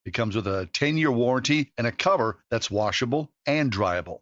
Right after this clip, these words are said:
It is made in the U S A and backed with Mike Lindell's sixty-day money-back guarantee.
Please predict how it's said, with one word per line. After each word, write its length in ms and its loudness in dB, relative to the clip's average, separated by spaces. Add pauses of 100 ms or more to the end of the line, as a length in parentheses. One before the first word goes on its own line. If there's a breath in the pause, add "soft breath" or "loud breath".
(200)
It 100 -4
is 120 -2
made 440 2
in 80 2
the 100 2
U 180 4
S 180 0
A 220 2
and 200 -2
backed 440 0
with 140 -6
Mike 300 0
Lindell's 480 2
sixty-day 840 0
money-back 540 0
guarantee. 580 -6